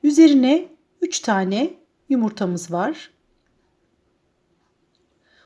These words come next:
Unumuzla beraber şimdi yumurtalarımızı şöyle birazcık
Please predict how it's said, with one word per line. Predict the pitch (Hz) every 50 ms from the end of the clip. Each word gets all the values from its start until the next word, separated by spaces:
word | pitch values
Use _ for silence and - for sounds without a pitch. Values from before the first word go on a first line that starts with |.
| _ _
Unumuzla | - 339 381 381 349 - - - 202 175
beraber | 247 262 269 220 185 180 170 180 180 214 285 320 - - - _ - - - - - - _ _ _ _
şimdi | - - 277 220 208 233
yumurtalarımızı | 262 247 240 233 - 196 185 185 170 170 175 175 180 -
şöyle | - 240 190 202 214 247
birazcık | 196 175 165 165 160 165 - 294 - - - _